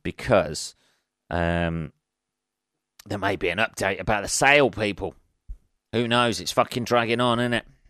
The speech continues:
It is dragging on. So, um, what we've got to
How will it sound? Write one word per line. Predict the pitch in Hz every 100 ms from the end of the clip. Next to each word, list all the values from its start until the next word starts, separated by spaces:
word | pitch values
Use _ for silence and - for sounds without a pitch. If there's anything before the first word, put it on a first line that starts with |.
| _ _
It | 104 101
is | 113 -
dragging | 110 107 113 98
on. | 73 _ _ _ _ _ _ -
So, | - 107 104 101 101
um, | 104 101 95 - _ _ _ -
what | 180
we've | 185
got | 165
to | -